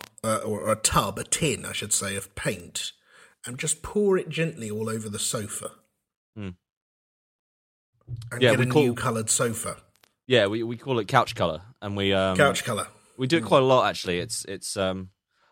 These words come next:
Speaker 2: I don't know where the therapeutic aspect of it comes from, but it's, it's really
Speaker 1: It's,
Speaker 2: good.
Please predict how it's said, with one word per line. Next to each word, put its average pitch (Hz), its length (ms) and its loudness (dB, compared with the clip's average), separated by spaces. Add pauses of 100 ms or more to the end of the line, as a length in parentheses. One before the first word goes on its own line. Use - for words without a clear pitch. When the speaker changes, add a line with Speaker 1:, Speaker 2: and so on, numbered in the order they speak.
(100)
Speaker 2:
I 220 40 -2
don't 415 140 0
know 370 80 4
where 330 220 2
the 180 120 -8
therapeutic 180 600 4
aspect 92 360 -2
of 92 60 -10
it 85 80 -10
comes 101 240 -4
from, 80 280 -10
but 87 220 -8 (640)
it's, - 400 -6
it's 131 200 -8
really 147 460 4
Speaker 1:
It's, 98 80 -6
Speaker 2:
good. 90 300 2